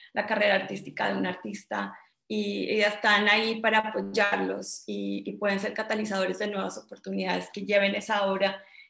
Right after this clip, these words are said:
y esa práctica artística, eh, mucho más allá. Eh, quisiera mencionar para terminar esta sección de la evaluación del mercado actual,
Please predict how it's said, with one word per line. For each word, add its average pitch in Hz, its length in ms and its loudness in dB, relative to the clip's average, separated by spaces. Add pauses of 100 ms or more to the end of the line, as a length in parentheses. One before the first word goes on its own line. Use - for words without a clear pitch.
y 208 140 0
esa 196 200 -2
práctica 202 360 2
artística, - 680 -4 (120)
eh, 190 260 -4
mucho 196 240 -4
más 185 240 -6
allá. - 180 -10 (2250)
Eh, 202 500 0 (320)
quisiera 214 320 4
mencionar 214 680 2
para 233 200 0
terminar 208 520 0
esta 208 240 -4
sección 202 580 -2
de 220 200 2
la 220 120 6
evaluación 196 480 2
del 202 160 2
mercado 202 420 0
actual, 220 560 -2